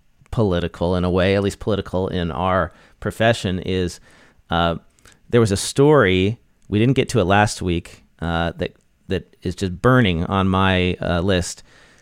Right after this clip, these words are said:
The S E C Advisory Committee, or one of the S E C Advisory Committees, the Investor Advisory Committee, released a set of recommendations for reforming the Financial Accounting Standards Board. And they're basically saying a lot of the stuff that,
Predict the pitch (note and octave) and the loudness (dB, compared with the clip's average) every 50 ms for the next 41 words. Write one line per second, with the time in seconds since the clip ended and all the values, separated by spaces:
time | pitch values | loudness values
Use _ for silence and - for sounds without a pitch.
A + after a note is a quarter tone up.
0 | - F#2 G#2 G#2 G#2 - B2+ D3+ - - E3 - - D3+ D3+ - G#2 A2 E2+ G2 | -6 -4 -2 -2 2 2 2 2 2 0 0 0 2 2 2 2 2 0 2 2
1 | G2+ A2 C3 C#3 C3 D3 D3+ D3 D3 - D#3 C#3+ C#3+ D3 D#3 - - - A2 G#2 | 4 6 6 4 4 4 2 2 2 0 2 2 4 2 2 2 2 2 2 2
2 | - - - _ _ - - A2+ C3 C#3+ D3+ C3 G2 G#2+ G2 - G#2 G2+ - G2+ | 0 -4 -12 _ _ -8 0 2 4 4 4 4 2 0 -2 -2 -2 -4 -4 -6
3 | F#2 - - G#2 F#2+ E2+ D#2+ E2+ F2+ G#2 G2+ A#2 A#2 A#2 - - A2+ A#2 A#2 A#2 | -8 -6 -4 -4 -2 0 0 2 2 2 2 2 0 0 0 0 2 2 2 2
4 | B2+ B2+ C3 - - - _ _ _ _ - - G#2 G#2+ G2+ G2 E2+ G#2 A#2 C3+ | 2 -2 -2 -6 -12 -20 _ _ _ _ -10 -4 -2 0 0 0 2 2 2 2
5 | - - C3 G#2 E2+ F#2 F#2+ G#2+ - A2+ A2 A2 - - B2 A#2+ A#2+ A#2+ C3 C3 | 4 2 0 2 4 4 2 2 2 2 -2 -2 -2 -2 0 2 2 2 2 0
6 | C3 - _ _ _ _ _ - A2+ G#2+ G#2+ A#2 - - G#2 F#2+ - - A#2+ B2 | -2 -4 _ _ _ _ _ -2 0 0 2 0 0 -2 -4 -4 0 2 2 2
7 | A#2+ F#2+ F#2 G#2 G#2 - A2+ G#2 G2 F2+ F2+ F#2 F#2 - - A2+ G#2+ - - G2+ | 2 2 2 2 2 2 2 2 2 2 2 0 0 0 -2 -4 -6 -4 -6 -4
8 | F#2 F2+ F2+ - - - C3+ D#3+ F3 D3 A2+ F#2+ E2+ F2 - - F#2 - - A2+ | -4 -4 -6 -6 0 2 4 4 4 4 2 0 -2 -4 -6 -8 -8 -4 -4 -2
9 | G#2+ A2 A2+ - F#2+ F#2 - - A2+ G2 G2 E2+ - - A2+ A#2+ C3 B2+ G#2+ F2 | -2 -2 -4 -4 -6 -6 -4 -2 -2 -2 -2 -4 -6 -4 -2 0 0 0 0 -2
10 | D2+ - - E2 C#2+ B1 - - - - _ _ _ _ _ _ _ - - A#2+ | -4 -8 -6 -6 -6 -6 -8 -12 -16 -20 _ _ _ _ _ _ _ -4 -2 0
11 | A#2 A2 A2 G#2+ G#2 G#2 G2+ F#2 - _ _ - - A2+ B2+ C3+ B2+ C#3 D3+ D3+ | 2 2 2 2 2 0 -2 -4 -6 _ _ -2 2 4 4 4 4 4 2 2
12 | G3 F3+ - F#3+ D#3+ D#3+ F3 - _ _ _ - - - C#3+ D#3 F#3+ G#3 E3 A#2+ | 0 -4 0 0 0 0 0 -4 _ _ _ -14 -6 0 2 2 4 4 4 2
13 | G#2+ A#2 B2 C3 C#3 C#3 B2 A#2+ A2 - - C#3+ D#3 F3 - - - - G#2 G#2 | 4 4 4 4 4 2 2 0 -2 0 0 0 0 0 -2 -4 -2 2 2 2
14 | G2 - _ | 2 2 _